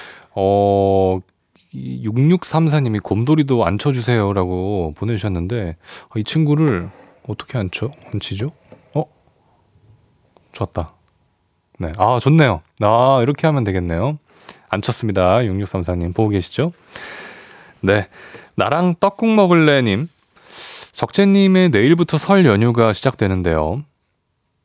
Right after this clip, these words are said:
저도 시작되고 모두 시작되죠. <laughs> 네. 적재님의 설 연휴 계획이 궁금합니다.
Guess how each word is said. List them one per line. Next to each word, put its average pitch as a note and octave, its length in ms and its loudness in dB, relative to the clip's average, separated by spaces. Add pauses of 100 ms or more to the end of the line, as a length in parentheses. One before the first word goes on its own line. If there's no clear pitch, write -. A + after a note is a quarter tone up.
(360)
저도 D3+ 260 2
시작되고 D3 460 -2
모두 C3+ 260 0
시작되죠. G#2 440 0 (140)
<laughs> D#3+ 120 0
네. A2 240 2 (400)
적재님의 F3+ 540 4
설 G#3+ 240 4
연휴 F#3+ 220 6
계획이 D3+ 300 4
궁금합니다. B2+ 600 2